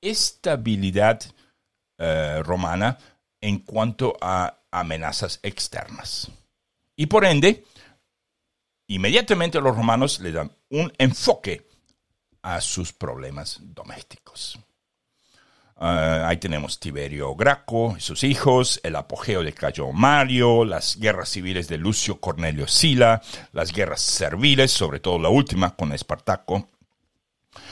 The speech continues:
Y de ahí llegamos a la última parte, o sea, la quinta, que es bien breve, del sesenta al veintisiete antes de Cristo, o sea, apenas, eh, treinta y tres años.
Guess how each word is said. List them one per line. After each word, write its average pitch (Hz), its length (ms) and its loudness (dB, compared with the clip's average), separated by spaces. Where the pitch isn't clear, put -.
Y 131 180 4
de 123 120 6
ahí 165 300 4
llegamos 104 680 0
a 92 100 -4
la 92 240 -4
última 104 420 2
parte, 92 260 -4
o 98 80 -2
sea, 110 120 -2
la 98 100 -2
quinta, 135 360 -4
que 117 140 -6
es - 140 -8
bien 98 300 -4
breve, - 340 -8
del 78 340 -12
sesenta 120 840 4
al 151 120 -2
veintisiete - 580 -4
antes - 260 -8
de 85 80 -6
Cristo, - 340 -14
o 92 60 -6
sea, 95 240 2
apenas, 90 880 0
eh, 82 180 -2
treinta 80 340 -6
y 65 60 -10
tres - 220 -8
años. - 440 -12